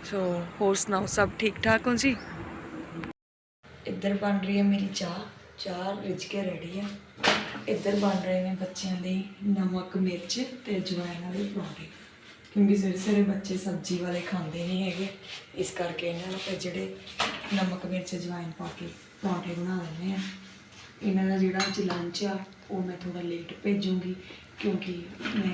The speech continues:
ਕੜੀ ਬਣਾਉਣੀ ਆ, ਕੜੀ ਨੂੰ ਵੀ ਸਵੇਰੇ ਸਵੇਰੇ ਟਾਈਮ ਲੱਗ ਜਾਂਦਾ ਵਾ, ਇਸ ਲਈ ਮੈਂ ਬਾਅਦ 'ਚ ਬਣਾਉਂਗੀ।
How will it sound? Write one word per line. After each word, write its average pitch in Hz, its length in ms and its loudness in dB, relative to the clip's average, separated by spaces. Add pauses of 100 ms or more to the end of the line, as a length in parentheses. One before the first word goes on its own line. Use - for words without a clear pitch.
ਕੜੀ 180 200 2
ਬਣਾਉਣੀ 208 380 6
ਆ, 190 40 -4
ਕੜੀ 180 240 -2
ਨੂੰ 202 120 -2
ਵੀ 202 100 2
ਸਵੇਰੇ 196 180 -2
ਸਵੇਰੇ 202 220 -4
ਟਾਈਮ 175 260 -4
ਲੱਗ 175 120 -6
ਜਾਂਦਾ 185 340 -4
ਵਾ, 202 140 -4 (440)
ਇਸ 185 180 -6
ਲਈ 185 100 6
ਮੈਂ 185 120 2
ਬਾਅਦ 165 220 -4
'ਚ 180 160 -4
ਬਣਾਉਂਗੀ। 202 640 8